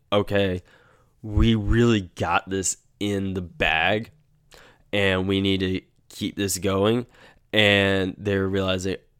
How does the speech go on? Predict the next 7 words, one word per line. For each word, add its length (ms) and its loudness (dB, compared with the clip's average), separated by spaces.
"Okay, 320 -2
Freddie 680 -2
may 300 0
be 160 0
getting 280 -2
a 40 -6
shutout 600 0